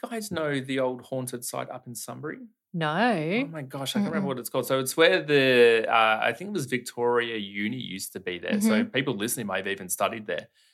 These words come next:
Speaker 1: And it's the old, um, oh, God, I don't even know what it's called. This is how bad my memory is. But anyone in Sunbury will definitely know it. Uh, and it used to be, like, a mental asylum. It used to be,
Speaker 2: Oh.
Speaker 1: uh,
Speaker 3: Oh,
Speaker 1: a
Speaker 3: yeah,
Speaker 2: There's
Speaker 3: yeah,
Speaker 2: one
Speaker 3: yeah,
Speaker 2: like
Speaker 3: I
Speaker 2: that
Speaker 3: do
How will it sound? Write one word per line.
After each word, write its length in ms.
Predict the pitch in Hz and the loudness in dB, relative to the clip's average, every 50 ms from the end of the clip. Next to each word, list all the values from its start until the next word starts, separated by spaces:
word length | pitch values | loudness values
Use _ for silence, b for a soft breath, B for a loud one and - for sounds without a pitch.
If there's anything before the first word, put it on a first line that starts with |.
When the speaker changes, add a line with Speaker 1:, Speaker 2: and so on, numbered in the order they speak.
| _ _ _ _ _ - | _ _ _ _ _ 0
Speaker 1:
And 120 | 123 123 120 | 2 2 2
it's 200 | 113 113 - - | 0 0 -2 -2
the 140 | 135 131 143 | 0 2 2
old, 400 | 156 175 175 151 131 113 104 - | 2 2 0 -2 -6 -8 -8 0
um, 680 | 113 113 110 107 107 104 101 101 95 92 92 90 90 - - _ _ _ _ - - - _ _ _ - | 2 4 4 6 4 4 2 0 -6 -10 -12 -14 -16 -18 -20 _ _ _ _ -10 -10 -10 _ _ _ -14
oh, 180 | 131 123 110 107 | -12 -12 -12 -8
God, 40 | 120 | -6
I 60 | 123 | -6
don't 140 | 143 156 190 | -4 -4 -4
even 100 | 190 139 | -6 -6
know 100 | 101 85 | -6 -6
what 120 | 85 85 | -6 -8
it's 100 | 87 - | -8 -10
called. 220 | - - 101 95 98 | -8 -6 -6 -6 -6
This 140 | 110 104 - | -8 -10 -8
is 80 | 110 | -8
how 100 | 98 92 | -8 -4
bad 160 | - 95 90 | -2 -2 -2
my 100 | - 87 | -2 -4
memory 240 | 90 92 92 92 87 | -8 -8 -8 -8 -12
is. 80 | 87 - | -10 -6
But 140 | - 110 117 | -4 0 0
anyone 340 | 139 151 165 160 135 123 | 2 4 4 6 6 6
in 100 | 117 107 | 6 4
Sunbury 320 | 104 - 117 110 110 107 98 | 4 2 2 4 4 2 2
will 120 | 95 98 95 | 2 0 0
definitely 360 | 101 98 - - 104 98 92 | -2 -2 -2 -4 -8 -8 -4
know 220 | 95 95 95 92 | -2 -2 0 -2
it. 100 | 90 95 - _ _ _ _ _ _ _ _ _ _ | -4 -6 -12 _ _ _ _ _ _ _ _ _ _
Uh, 300 | - 113 113 107 104 101 - - | 0 2 4 4 4 2 2 0
and 140 | 113 113 113 | -2 -4 -4
it 40 | 117 | -4
used 300 | 120 131 143 139 - - | -4 -2 -2 -2 -2 -4
to 60 | 127 120 | -4 0
be, 360 | 120 113 110 107 104 101 104 | 2 2 4 4 2 0 0
like, 280 | 107 107 104 101 - | 0 0 0 0 0
a 60 | 107 101 | -4 -6
mental 420 | 98 101 101 101 104 110 107 107 | -4 -4 -4 -4 -4 -6 -6 -6
asylum. 640 | 104 104 - - 107 107 107 107 110 107 104 104 104 | -6 -6 -4 -4 -4 -4 -4 -4 -4 -4 -4 -4 -4
It 80 | 95 | -2
used 160 | 107 107 107 202 | -2 0 0 0
to 120 | 208 220 | 0 2
be, 60 | 214 214 | 2 2
Speaker 2:
Oh. 40 | |
Speaker 1:
uh, 460 | 226 233 247 247 247 233 233 233 233 233 | 4 4 4 6 8 10 12 12 12 12
Speaker 3:
Oh, 20 | |
Speaker 1:
a 40 | 226 | 12
Speaker 3:
yeah, 80 | 240 233 | 12 12
Speaker 2:
There's 160 | 233 233 226 | 12 12 12
Speaker 3:
yeah, 60 | 233 | 12
Speaker 2:
one 120 | 240 262 226 | 12 12 12
Speaker 3:
yeah, 80 | 220 208 | 12 12
Speaker 2:
like 60 | 202 | 12
Speaker 3:
I 40 | 208 | 12
Speaker 2:
that 80 | 240 226 | 12 10
Speaker 3:
do 80 | 214 | 10